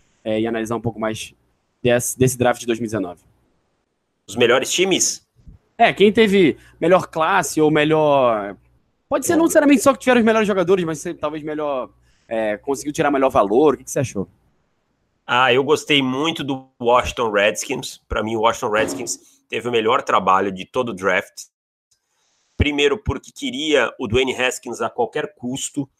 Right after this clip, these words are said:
Speaker 2: Durante a semana, cogitou subir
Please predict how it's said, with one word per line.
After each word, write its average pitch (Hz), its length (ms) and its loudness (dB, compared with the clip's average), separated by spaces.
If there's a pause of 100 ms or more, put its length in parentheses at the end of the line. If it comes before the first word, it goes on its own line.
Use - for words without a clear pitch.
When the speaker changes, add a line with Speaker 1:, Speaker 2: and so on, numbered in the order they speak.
(420)
Speaker 2:
Durante 127 360 2
a - 20 2
semana, 127 400 4
cogitou 127 540 -2
subir 139 600 -2